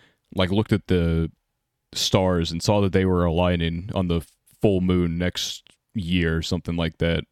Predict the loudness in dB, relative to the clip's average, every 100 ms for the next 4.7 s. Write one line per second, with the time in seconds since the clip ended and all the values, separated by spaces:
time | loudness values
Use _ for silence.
0 | -6 -4 0 0 2 0 0 -2 0 0
1 | 0 -2 -4 _ _ _ _ _ _ -4
2 | -2 0 -2 -4 -6 -4 -4 -4 -8 _
3 | _ _ _ _ _ _ -2 0 0 -2
4 | -2 0 0 0 -2 -4